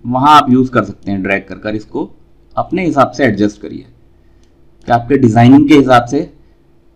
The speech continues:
आपके text के इफेक्ट के हिसाब से कौन सा सही angle जा रहा है। ये देखिए,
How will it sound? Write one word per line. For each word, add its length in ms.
आपके 300
text 340
के 120
इफेक्ट 360
के 80
हिसाब 240
से 140
कौन 300
सा 140
सही 460
angle 300
जा 180
रहा 200
है। 180
ये 80
देखिए, 340